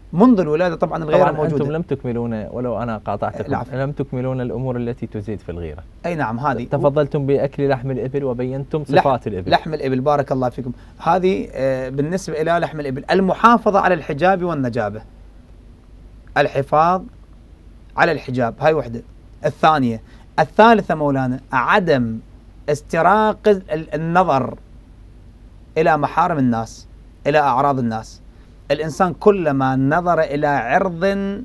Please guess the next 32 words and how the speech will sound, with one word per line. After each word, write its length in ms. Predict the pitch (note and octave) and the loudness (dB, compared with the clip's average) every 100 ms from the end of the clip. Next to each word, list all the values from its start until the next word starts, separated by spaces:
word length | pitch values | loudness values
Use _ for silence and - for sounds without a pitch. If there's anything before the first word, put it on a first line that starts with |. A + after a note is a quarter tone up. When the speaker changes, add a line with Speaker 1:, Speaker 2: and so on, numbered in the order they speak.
| - - - - - | -14 -20 -20 -18 -6
Speaker 1:
نقص 500 | C#3+ F#3+ G3 F#3+ - | 0 2 2 0 2
من 360 | F3+ F#3 G3+ G#3 - - - | 0 0 -2 -4 -12 -20 -8
Speaker 2:
غيرته. 320 | A#2+ B2+ C3 | -2 0 0
Speaker 1:
غيرته. 260 | A#2 G#2+ A2 - | -2 -6 -10 -8
Speaker 2:
وبالتالي 640 | A#2+ B2+ C3+ - D#3 D3+ | -6 -4 -4 2 2 2
هي 40 | C#3+ | 0
Speaker 1:
هذا. 100 | D3+ | 0
Speaker 2:
الدنيا 400 | C3+ D3+ D3 C3 | -2 -4 -2 -2
ديون، 380 | A#2+ A2+ F#2+ E2+ | -2 -2 -4 -8
ينظر 460 | - D#3 F#3 F3+ F3 | -6 -4 -2 -2 -4
إلى 180 | B2 G#2+ | -4 -6
عرضه. 320 | D2+ E2+ F2+ - - | -6 -8 -12 -16 -8
Speaker 1:
كما 260 | - G3+ C#3+ | -4 -2 -2
تدين 420 | - C3+ E3+ A3+ - - - - | -2 -2 -2 -4 -6 -20 -18 -14
Speaker 2:
تدان. 180 | F#2 - - - - | -14 -16 -20 -20 -6
Speaker 1:
تدان. 380 | E3 C3+ A2+ B2+ D3+ - - - | -4 0 -2 -4 -16 -20 -12 -2
كما 240 | F#3+ D#3+ | 0 2
تطرق 380 | D3 F3+ F3+ G3 | 0 0 -2 -2
أبواب 460 | G3 D#3+ F#3 F#3+ | -2 2 4 4
الن-، 140 | F#3 F#3 | 2 -2
أبواب 420 | F#3+ E3 F3+ F3 | -2 0 0 0
الناس، 540 | F3+ F3+ G3 G3 - - | 0 0 0 -4 -10 -8
يوم 300 | D#3 F#3 A3 | 0 2 4
من 100 | G3+ | 4
الأيام 400 | G3 G3 G3+ G3+ | 6 6 6 6
هم 160 | F#3 E3+ | 2 4
بابك 400 | F#3 F#3+ G3 G#3 | 4 4 2 2
Speaker 2:
أنا 120 | A3+ - - - - D#3 | -2 -8 -20 -20 -14 -2
Speaker 1:
يطرق. 300 | D3+ C3+ C3 | 0 0 -2
Speaker 2:
أذكر 580 | C3 - B2 G#2+ E2+ - - - - - | -4 -6 -6 -6 -8 -14 -20 -20 -20 -20
السيد 500 | - - A#2+ G#2+ F2+ | -16 -8 -6 -6 -8
الفقيه 680 | D2 G#1+ B1+ - G2 A2+ | -12 -14 -18 -18 -14 -10